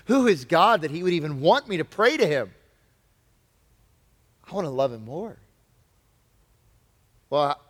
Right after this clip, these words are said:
h-, how do I do that? I practice these essentials.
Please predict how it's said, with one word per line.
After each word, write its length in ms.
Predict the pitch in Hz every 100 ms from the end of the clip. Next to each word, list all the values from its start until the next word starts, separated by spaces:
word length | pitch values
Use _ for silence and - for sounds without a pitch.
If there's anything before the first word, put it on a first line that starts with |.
| _ _
h-, 60 | - - - _ _ _ _
how 120 | -
do 80 | 151
I 80 | 147
do 200 | 143 156
that? 280 | 180 214 - _ _ _ _ _ _ _ _ _ _ _ _ _ _
I 40 | -
practice 420 | _ 131 127 123
these 160 | - 117
essentials. 640 | 110 214 - 135 _ _